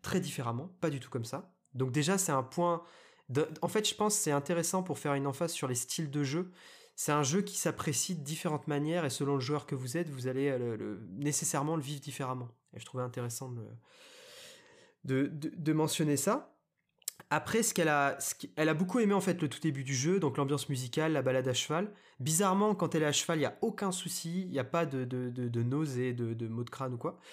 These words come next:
En fait, c'est dès que, d-, dès qu'il y a le contrôle des deux sticks avec Ellie, euh, donc, euh, en exploration d'envi-, d'environnement, dans les gunfights, où là, c'est plus compliqué, en fait.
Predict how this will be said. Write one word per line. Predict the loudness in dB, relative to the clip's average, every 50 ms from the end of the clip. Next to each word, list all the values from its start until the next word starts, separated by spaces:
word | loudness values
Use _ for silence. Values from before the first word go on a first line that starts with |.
| -20 -20 -20 -8 -4
En | 0
fait, | 2 2 2 2
c'est | 2 2
dès | 2 2 2 0 0
que, | 0 2 4 4 4 4 4 4 4 2 2 0
d-, | -2 -4 -8 -4
dès | -2 0 0
qu'il | 2 2
y | 2
a | 0
le | 2
contrôle | 0 -2 0 0 0 0 0
des | 0 0
deux | 0 0
sticks | -2 -2 -4 -4 -2 0
avec | 0 0 0 0 -2 -2
Ellie, | -4 -4 -2 -2 -2 0 0
euh, | 0 0 0 0
donc, | -2 -4 -4 -4 -4
euh, |
en | -2 -2 -2
exploration | -2 -2 -2 -2 0 0 0 -2 -4
d'envi-, | -2 -2 -2 -2 -2 -4 -4
d'environnement, | -2 -2 -2 0 0 0 0 0 0 0 0 0 0 0
dans | 0 0
les | 0 0
gunfights, | 0 0 0 0 0 -2 -2 -2 -4 -4
où | -4
là, | -4 -4
c'est | -4 -6 -10
plus | -14 -10 -8
compliqué, | -6 -6 -6 -8 -10 -8 -8
en | -8 -8
fait. | -10 -12 -14 -16